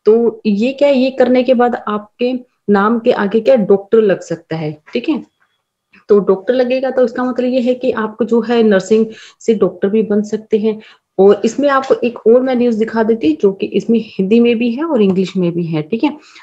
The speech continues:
अगर आपको नहीं समझ आए तो इसमें भी पढ़ लीजिएगा। इसमें क्या है देखिए, अब इसमें नई शिक्षा नीति के draft में medical शिक्षा के ढांचे में सुधार के लिए कई महत्वपूर्ण सिफारिशें की गई हैं। इसमें lateral entry, entry के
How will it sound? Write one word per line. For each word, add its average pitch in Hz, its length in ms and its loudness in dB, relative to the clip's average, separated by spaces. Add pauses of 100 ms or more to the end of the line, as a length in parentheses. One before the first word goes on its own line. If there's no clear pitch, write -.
अगर 190 140 -2
आपको 196 200 -2
नहीं 190 200 2
समझ 233 280 -4
आए 233 120 -2
तो - 120 -6
इसमें 208 320 -2
भी 196 100 -2
पढ़ 165 220 -4
लीजिएगा। 156 440 -4
इसमें 220 280 -2
क्या 254 140 -2
है 247 120 -2
देखिए, 226 360 -2
अब 226 100 -2
इसमें 233 220 -2
नई 208 400 2 (300)
शिक्षा 233 560 -4 (320)
नीति 202 300 0
के 262 120 2
draft 196 340 -6
में 214 80 2
medical 202 600 2 (260)
शिक्षा 196 320 0
के 214 160 2
ढांचे 175 340 -2
में 208 100 4
सुधार 170 500 0
के 196 160 -2
लिए 202 140 2
कई 202 260 2
महत्वपूर्ण 196 500 0
सिफारिशें 185 640 -2
की 240 200 -2
गई 165 260 -2
हैं। 156 220 -6 (300)
इसमें 262 460 -2 (220)
lateral 220 580 4 (100)
entry, 196 400 0
entry 196 340 0
के 214 200 2